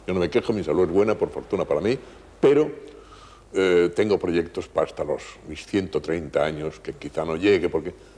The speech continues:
solo llegan algunos indios de los Andes colombianos y algunos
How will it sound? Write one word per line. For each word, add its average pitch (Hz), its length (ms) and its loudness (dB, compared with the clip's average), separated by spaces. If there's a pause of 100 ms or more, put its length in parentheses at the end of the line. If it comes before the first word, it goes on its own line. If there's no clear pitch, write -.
(100)
solo 175 300 4
llegan 156 260 2
algunos 127 460 0
indios 113 560 0 (540)
de 90 80 0
los 80 180 -2
Andes 101 320 0
colombianos 90 540 -2 (1040)
y 90 80 0
algunos 85 880 -2